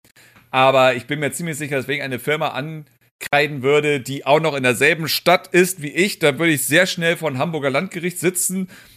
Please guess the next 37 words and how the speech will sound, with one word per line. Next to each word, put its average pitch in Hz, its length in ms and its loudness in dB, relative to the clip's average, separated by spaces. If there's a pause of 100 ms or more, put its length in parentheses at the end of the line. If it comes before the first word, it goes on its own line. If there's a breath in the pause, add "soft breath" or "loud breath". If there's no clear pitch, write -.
(200 loud breath)
äh, 147 360 6
oder 131 240 0
vor 135 140 -8
einem 123 400 -2
Hamburger 117 340 -4
Gericht 175 260 -2
sozusagen, 156 520 0
und 120 100 -6
dann 147 180 0
einfach 139 500 -2 (280)
mit 131 300 -2
denen 139 240 2
diskutieren 139 500 -2
müssen, 139 260 -4
ob 151 200 0
das 143 160 2
so 147 80 0
rechtens 147 440 -4
war, 135 200 4
was 127 120 -4
ich 131 100 -10
da 123 120 0
behaupte. 135 540 0 (440 loud breath)
Ähm, 120 540 2
und 127 140 -2
dann 123 160 2
bräuchte 123 260 -2
ich 107 80 -6
einen 117 80 -4
Anwalt, 113 400 -2
der 107 160 -2
mich 104 220 -6
über 107 120 -8
mein 98 220 -4
Journalistenrecht 101 580 -6
sozusagen 90 480 -6
dann 87 280 -8